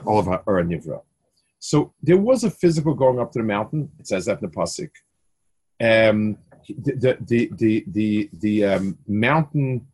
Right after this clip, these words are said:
going up the mountain was significant because there was an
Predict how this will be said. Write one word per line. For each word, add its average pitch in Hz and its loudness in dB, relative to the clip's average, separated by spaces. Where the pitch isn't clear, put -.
going 143 2
up 143 -2
the 139 -2
mountain 117 -4
was 101 -4
significant 98 -4
because 98 -2
there 104 -2
was 98 -2
an 101 -2